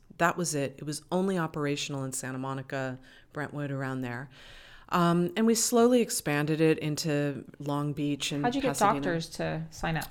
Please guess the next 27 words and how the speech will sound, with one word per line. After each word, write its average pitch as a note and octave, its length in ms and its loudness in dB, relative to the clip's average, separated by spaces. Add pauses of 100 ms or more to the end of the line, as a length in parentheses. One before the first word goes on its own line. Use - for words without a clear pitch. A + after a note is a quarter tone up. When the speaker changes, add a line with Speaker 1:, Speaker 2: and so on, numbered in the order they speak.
Speaker 1:
I D#3 100 -2
was D#3 180 -2
the C#3 80 -8
first - 320 -6
doctor, C3 440 -8 (360)
and D3 160 0
Nick D#3 180 2
was D3+ 160 -2
the C#3 80 -4
first C#3+ 300 -4
medical E3+ 340 -4
assistant. - 560 -10
And C#3 160 -8
we C3+ 80 -4
just C3 300 -8
drove D3 400 0
around. D3 280 0
We C#3 60 -2
would C#3 140 -4
drive C#3 260 -2 (420)
a - 40 -12
hundred E3 520 0
miles, C#3 600 -4
right, C#3+ 340 -4
a C#3+ 80 -6
day. C3+ 400 -2 (640)
Um, F#3 400 4